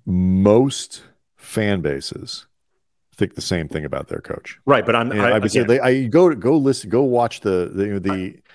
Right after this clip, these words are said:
Speaker 1: Steve Kerr has won multiple titles.
Speaker 2: Look, y-,
Speaker 1: And
Speaker 2: you
Speaker 1: the
Speaker 2: and I
Speaker 1: Warriors
Speaker 2: covered Phil
Speaker 1: fans
Speaker 2: y-, you and I
Speaker 1: rip his
Speaker 2: covered
Speaker 1: rotations
Speaker 2: I know.
Speaker 1: constantly.
Speaker 2: You and I covered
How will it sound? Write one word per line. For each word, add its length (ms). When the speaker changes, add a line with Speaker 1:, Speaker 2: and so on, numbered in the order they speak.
Speaker 1:
Steve 300
Kerr 380
has 220
won 220
multiple 420
titles. 540
Speaker 2:
Look, 280
y-, 200
Speaker 1:
And 160
Speaker 2:
you 80
Speaker 1:
the 60
Speaker 2:
and 80
I 60
Speaker 1:
Warriors 180
Speaker 2:
covered 240
Phil 220
Speaker 1:
fans 360
Speaker 2:
y-, 160
you 280
and 80
I 20
Speaker 1:
rip 220
his 80
Speaker 2:
covered 240
Speaker 1:
rotations 520
Speaker 2:
I 100
know. 100
Speaker 1:
constantly. 500
Speaker 2:
You 220
and 80
I 120
covered 580